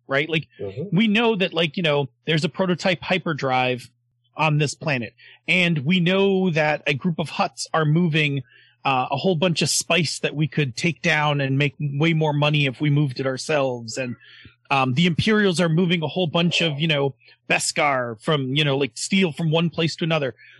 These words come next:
Speaker 1: That's a sandbox. Um,
Speaker 2: Mm-hmm.
Speaker 1: you can go from any one of those, uh, job points to the next one. So you are actually running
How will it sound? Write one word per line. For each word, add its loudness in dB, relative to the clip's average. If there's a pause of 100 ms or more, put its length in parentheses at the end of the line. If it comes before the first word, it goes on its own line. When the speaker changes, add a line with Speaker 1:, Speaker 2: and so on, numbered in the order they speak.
(240)
Speaker 1:
That's -2
a 0
sandbox. -4 (420)
Um, 0
Speaker 2:
Mm-hmm. 0 (300)
Speaker 1:
you 2
can 0
go 0
from -2
any 2
one 0
of -4
those, 0 (380)
uh, 0
job 0
points -6
to -6
the -2
next -4
one. -4 (460)
So -2
you -4
are 0
actually 0
running -2